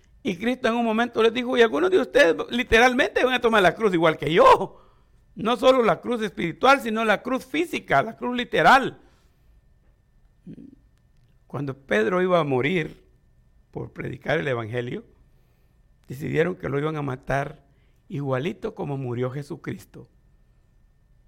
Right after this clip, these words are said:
crucificado en una cruz. Y no dice así el, la historia ni el pasaje, pero cuando llegan y le dicen, "¿Tienes una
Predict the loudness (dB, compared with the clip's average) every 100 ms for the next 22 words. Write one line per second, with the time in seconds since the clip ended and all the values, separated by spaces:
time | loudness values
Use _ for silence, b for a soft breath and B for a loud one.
0 | _ -16 -14 -10 -8 -8 -4 -2 -2 -6
1 | -8 -8 -10 -10 -10 -12 -18 _ _ _
2 | -20 _ _ _ _ _ _ _ _ _
3 | _ _ -8 -6 -2 -2 -2 0 -2 0
4 | -2 -4 -8 -6 -6 -4 -2 0 0 -2
5 | -4 2 2 2 -2 -2 -2 -4 b b
6 | b -4 -2 -2 0 2 4 2 2 -2
7 | -4 -2 -2 -2 -2 0 0 0 -10 b
8 | b b -8 -4 -4 -6 -12 -8 -6 -4